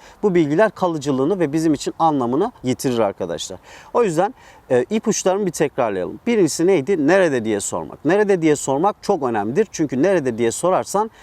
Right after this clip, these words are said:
en az üç dört tane soruyu çok rahat, hangi sınava giriyorsan gir, yaparsın. İkincisi neydi? Bağlantı kurmak. Bağlantı kurmak test çözerek pekişen bir şey. Üçüncüsü neydi? Test çözerken yanlış seçeneklere,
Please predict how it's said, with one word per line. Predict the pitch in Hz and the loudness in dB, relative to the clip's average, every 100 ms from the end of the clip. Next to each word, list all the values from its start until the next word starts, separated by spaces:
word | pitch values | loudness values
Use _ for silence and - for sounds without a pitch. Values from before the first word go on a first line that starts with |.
| - - | -10 -2
en | 190 | -2
az | 127 131 | -2 -4
üç | 202 - - | -6 -2 0
dört | 196 - | 0 0
tane | 139 127 | -2 -2
soruyu | - 147 113 | -2 -2 -2
çok | - 190 139 | -2 -2 0
rahat, | 101 - | -2 0
hangi | 180 254 247 | 0 0 0
sınava | - 170 135 | 2 2 2
giriyorsan | 110 107 101 - 90 127 | 0 -2 -4 -4 -6 -4
gir, | 208 - - - | -4 -6 -20 -4
yaparsın. | 135 127 92 - - - - - | -2 0 -4 -6 -12 -16 -16 -6
İkincisi | 202 220 214 220 202 | 0 2 2 0 2
neydi? | 165 190 233 | 2 0 -2
Bağlantı | 135 143 131 113 - 110 | -2 0 0 0 -4 -8
kurmak. | 98 131 220 151 | -2 0 0 2
Bağlantı | 170 180 180 - | 2 4 2 -2
kurmak | 160 139 190 226 - | -4 0 0 -2 -2
test | 202 - | -4 0
çözerek | 160 127 113 101 | 0 2 0 0
pekişen | 107 - - 90 | -6 -8 -8 -8
bir | 87 | -4
şey. | - 208 - - - | -2 -2 -4 -20 -8
Üçüncüsü | 208 247 233 202 240 | -4 0 0 0 0
neydi? | 214 202 233 | 2 0 -2
Test | - 220 - | 0 0 0
çözerken | 131 113 110 - 226 - - 113 | -2 -2 -2 0 -2 -2 -10 -2
yanlış | 123 143 226 | 0 2 0
seçeneklere, | - 151 - 117 95 98 131 | 0 -2 -2 -4 -4 -2 -2